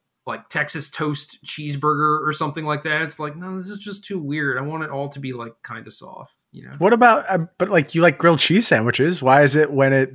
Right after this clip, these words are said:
Speaker 2: you add
Speaker 1: That's,
Speaker 2: a, a
Speaker 1: that's
Speaker 2: burger
Speaker 1: the
Speaker 2: into the mix, things get iffy?
Speaker 1: So the, the burger is, like, a sizable portion of the thing, right? But the, the cheese could very easily be, like, butter or peanut butter or something like that. You know, it's like,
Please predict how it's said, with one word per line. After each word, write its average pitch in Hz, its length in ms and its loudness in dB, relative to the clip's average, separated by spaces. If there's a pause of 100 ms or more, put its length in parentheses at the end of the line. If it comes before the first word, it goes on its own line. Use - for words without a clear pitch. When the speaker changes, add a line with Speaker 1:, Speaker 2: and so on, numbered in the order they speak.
(120)
Speaker 2:
you 135 220 2
add 127 220 8
Speaker 1:
That's, 120 80 4
Speaker 2:
a, 113 300 0
a 113 120 -14 (300)
Speaker 1:
that's 160 240 4
Speaker 2:
burger 139 240 8
Speaker 1:
the 127 80 8
Speaker 2:
into 117 180 0
the 107 60 0
mix, 104 240 -2
things 120 200 -2
get 110 280 -2 (120)
iffy? 104 400 -2 (960)
Speaker 1:
So 220 200 4
the, 196 480 -2
the 175 140 4
burger 196 520 4
is, 160 220 0
like, 151 340 -4
a 139 380 -2
sizable 190 640 2
portion 156 560 0
of 139 200 -6
the 123 80 -10
thing, 127 460 -8
right? 135 380 -4
But 165 320 -8
the, 156 360 -2
the 147 140 -8
cheese 233 480 -4
could 180 320 0
very 180 260 2
easily 156 280 -4
be, 147 240 -6
like, 131 320 -6
butter 131 260 -2
or 113 480 -8 (880)
peanut 156 320 -8
butter 120 360 -6
or 123 60 -4
something 123 360 -10
like 113 180 -14
that. 107 240 -14
You 135 80 -8
know, 139 120 -6
it's 147 160 -10
like, 151 240 -4